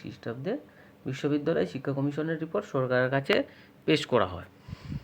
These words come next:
পরের প্রশ্ন, নিচের কোন শিক্ষাবিদ বিশ্ববিদ্যালয় শিক্ষা কমিশনের সদস্য ছিলেন? এখানে অপশন এ ডক্টর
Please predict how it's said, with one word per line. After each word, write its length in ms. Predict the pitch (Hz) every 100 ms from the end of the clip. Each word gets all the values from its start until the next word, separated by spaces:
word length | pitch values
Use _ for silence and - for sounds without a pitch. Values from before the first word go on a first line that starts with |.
| - - - - - - - - - - - - - - - - - - - - - - - - - - - -
পরের 260 | - 165 175
প্রশ্ন, 280 | 135 110 110 165 - - - - - - - _ - - - - - 139
নিচের 400 | 151 165 220 220 208
কোন 140 | 208 214 -
শিক্ষাবিদ 500 | 139 180 131 135 165 - - 131
বিশ্ববিদ্যালয় 760 | 143 - 180 190 175 196 196 208 -
শিক্ষা 260 | 139 180 170
কমিশনের 440 | 170 180 190 208 -
সদস্য 360 | 131 131 156 - 175
ছিলেন? 280 | - 87 85 - - - - - - - 135
এখানে 220 | 190 202 - 151
অপশন 240 | 151 185 - - 170
এ 20 | 180 139 131
ডক্টর 400 | 131 - 151